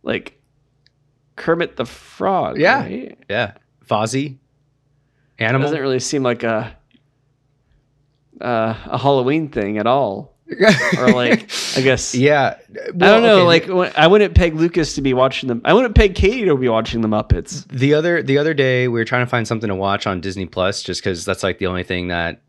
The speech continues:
Speaker 2: like, it's just,
Speaker 1: Oh.
Speaker 2: I have other thing. I have Netflix and Hulu and stuff, but, like, I'm signed into someone else's Hulu. I didn't have Netflix on my phone. It was just a mess. So we have Disney Plus. We have, like, a shared account there. What do you, what?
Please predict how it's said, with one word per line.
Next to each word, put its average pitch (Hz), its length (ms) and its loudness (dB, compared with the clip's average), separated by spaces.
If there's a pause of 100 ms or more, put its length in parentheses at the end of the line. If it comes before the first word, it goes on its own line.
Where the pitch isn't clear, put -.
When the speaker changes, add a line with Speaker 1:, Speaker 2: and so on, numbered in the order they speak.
(220)
Speaker 2:
like, 117 380 -2 (260)
it's 135 160 -2
just, - 300 -2 (1300)
Speaker 1:
Oh. 143 360 -4
Speaker 2:
I 175 140 0
have 196 220 2
other 202 180 2
thing. 156 200 -4
I 135 80 -2
have 143 200 -2
Netflix 139 460 -4
and 117 100 -4
Hulu 117 280 -2
and 123 120 -4
stuff, 123 280 -2
but, 107 60 -4
like, 113 140 0
I'm 107 120 -4
signed 131 320 0
into 127 180 0
someone 123 280 -2
else's 113 300 -6
Hulu. 107 380 -2
I 101 80 -6
didn't 117 220 -4
have 113 160 -8
Netflix 110 400 -8
on 104 60 -6
my 98 100 -6
phone. 98 380 -8
It 117 100 -4
was 120 140 -4
just 131 160 -8
a - 40 -2
mess. 98 440 -8
So 98 400 -4 (360)
we 117 160 2
have 110 460 -2
Disney 107 240 -4
Plus. 98 360 -4
We 104 60 -4
have, 95 80 -4
like, 98 120 -4
a 90 40 -8
shared 98 240 -4
account 90 280 -8
there. 92 340 -4 (680)
What 107 140 -4
do 101 40 0
you, 90 100 -4
what? 85 240 -8